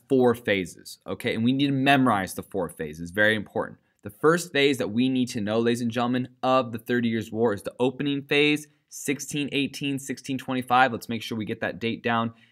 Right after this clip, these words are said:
in our notes and in our minds, okay? It is the Bohemian phase, okay? Um, now, we are gonna see Ferdinand the Second, he's part of the Habsburg family. He is going to, uh, eventually become the, the, uh,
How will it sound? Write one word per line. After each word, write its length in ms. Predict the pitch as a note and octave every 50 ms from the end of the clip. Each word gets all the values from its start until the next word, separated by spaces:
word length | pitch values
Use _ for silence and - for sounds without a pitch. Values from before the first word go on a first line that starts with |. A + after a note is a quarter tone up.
| _ _ -
in 160 | A#2 A2 G#2
our 160 | - F#2+ F#2+
notes 460 | F#2 G2+ A2+ B2 C#3 C#3+ - - - -
and 140 | G#2+ G#2 -
in 120 | - A2 G2
our 120 | F#2 F2
minds, 480 | F2 F#2+ G#2+ A#2+ C3 C#3 C#3+ D3 C3+ A#2+
okay? 400 | - - C3+ C3 C3 B2+ C3 _ _ _ _
It 120 | - B2+ B2+
is 100 | B2 B2
the 80 | B2+
Bohemian 1160 | A#2 B2+ B2+ B2 A#2+ - - - - - - D3 D3 D3 C#3+ C#3 C3+ B2 A2+ G#2 F#2 E2 - - -
phase, 560 | G2+ F2+ C#2+ C2 B1+ A#1 - - - - - _ -
okay? 480 | A2 G#2+ - B2+ A#2+ A#2 A#2 A#2 A#2 - _ _ _ _ _ _ -
Um, 320 | - A#2+ A#2 A2 G2+ G2 -
now, 300 | A2+ C3 B2 G2+ F#2+ - _ _ _ _ _ _ _ -
we 180 | A2 A#2+ B2+
are 60 | C#3+ D3
gonna 180 | D#3 E3 E3+
see 360 | D#3+ E3 - F#3+ E3+ D#3+ - -
Ferdinand 380 | - C3 C#3 C#3 C#3+ C#3+ C#3+ D3
the 40 | D#3
Second, 540 | D#3 - G3+ G#3 G#3 - B2+ B2 B2+ - - _ _ _ _ _ _
he's 300 | - - A2+ A2+ A2 - - _ _ _ _ _ _ _ _ _ -
part 160 | - A#2 A#2
of 40 | A#2+
the 60 | A#2
Habsburg 680 | A2+ - C3 B2+ B2+ B2 A#2+ - - - B2+ B2 B2
family. 380 | - B2+ A#2+ A#2+ B2 C3+ C#3 C3+
He 260 | C3 - - C3 B2+
is 140 | B2+ A2+ A#2
going 320 | - A#2 A2+ A#2 A#2 A2+
to, 400 | A2+ - - - A#2 A#2 A2 - -
uh, 220 | G2 G#2+ G2+ E2 -
eventually 400 | G2+ F#2+ A2+ A#2 - - B2+ A2+
become 460 | G#2+ G#2+ - - A#2 A2 A2+ A2+ A2
the, 160 | F#2+ - - - F#2
the, 280 | G2 F#2 G2+ F#2 -
uh, 300 | - G2+ F#2+ F#2+ F#2 F#2